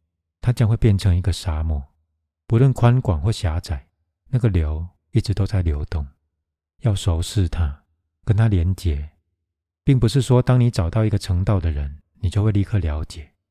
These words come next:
但是如果你让你的眼睛保持是张开的，了解将会透过一些小事而产生。所以要接近真理，渴望真理，寻找真理，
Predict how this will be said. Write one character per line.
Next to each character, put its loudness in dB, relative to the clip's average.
但 4
是 4
如 6
果 6
你 4
让 4
你 4
的 2
眼 -2
睛 2
保 0
持 -4
是 -2
张 0
开 -2
的， -6
了 2
解 -4
将 0
会 2
透 2
过 0
一 2
些 -4
小 -4
事 -6
而 -4
产 -4
生。 -6
所 0
以 -4
要 2
接 2
近 2
真 2
理， -4
渴 -2
望 2
真 -2
理， -8
寻 2
找 0
真 0
理， -6